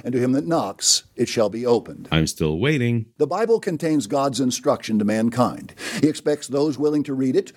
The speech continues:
Speaker 1: to prove all things, hold fast that which is good. Surely God would not expect that we assume his existence, but prove everything else from his word.
Speaker 2: I mean, that's pretty much what Romans one says.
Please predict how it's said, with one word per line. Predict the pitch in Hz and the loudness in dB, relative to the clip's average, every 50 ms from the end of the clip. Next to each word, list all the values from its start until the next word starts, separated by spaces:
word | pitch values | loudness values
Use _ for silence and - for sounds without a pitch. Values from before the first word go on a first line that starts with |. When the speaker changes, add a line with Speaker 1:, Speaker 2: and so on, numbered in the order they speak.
| - - | -12 -2
Speaker 1:
to | - 185 180 | 4 6 6
prove | 175 - - - - 247 285 277 214 | 6 4 0 -4 -2 0 0 2 2
all | 220 208 208 208 | 2 2 2 0
things, | 196 - - 185 127 117 123 131 127 | 0 0 -2 0 0 0 0 -2 0
hold | - 160 165 165 165 143 - | 2 4 4 4 2 0 -2
fast | - 208 202 120 117 120 117 - - 110 | -2 0 0 2 2 0 -2 -4 -2 0
that | 131 147 151 139 | 2 2 2 0
which | - 131 135 - - | 0 -4 -2 0 0
is | 143 139 107 | -2 -2 -2
good. | 101 139 156 131 107 - - - - - - - - - - - | 2 4 4 4 4 2 -4 -14 -18 -18 -20 -20 -18 -16 -16 -12
Surely | - - 240 262 254 220 | -6 -2 0 2 2 2
God | 170 143 160 165 165 139 | 2 2 0 0 0 0
would | 135 | 0
not | 127 135 143 135 | 0 0 0 0
expect | 123 - - - 147 151 143 - | -2 -4 -2 2 2 2 2 2
that | 139 | -2
we | 127 135 139 | -2 0 0
assume | - - - - - 180 220 226 196 | 0 0 -2 -2 0 2 2 2 2
his | 165 139 - 127 | 0 -2 -4 -6
existence, | 104 - 98 151 208 233 226 - 226 107 123 - | -10 -2 2 4 4 4 4 2 -4 -6 -4 0
but | - 151 - - | 0 0 0 0
prove | 160 160 147 | -2 0 2
everything | 151 143 127 127 123 - 139 127 127 139 | 2 0 0 -2 -4 -2 0 0 2 2
else | 208 262 208 - - - - - _ | 2 2 2 0 -2 -6 -8 -8 _
from | - 139 131 123 | -4 0 0 2
his | 127 131 110 | 2 0 0
word. | 117 123 113 98 82 - | 0 -2 -2 -2 -2 -2
Speaker 2:
I | 87 90 | 0 2
mean, | 92 92 92 90 87 87 85 80 - - | 2 2 2 2 2 0 -2 -6 -6 -2
that's | - 87 82 78 | 0 0 0 0
pretty | - - - 87 82 | -2 -2 0 2 2
much | 82 82 82 - | 2 2 0 0
what | - 80 - 64 | 0 0 2 2
Romans | 78 78 71 69 67 64 64 | 2 2 4 2 2 0 -2
one | 71 73 82 113 170 170 | -2 -2 0 2 2 2
says. | 147 - - - - - 120 - - - | 2 0 -2 -2 0 2 2 2 0 -4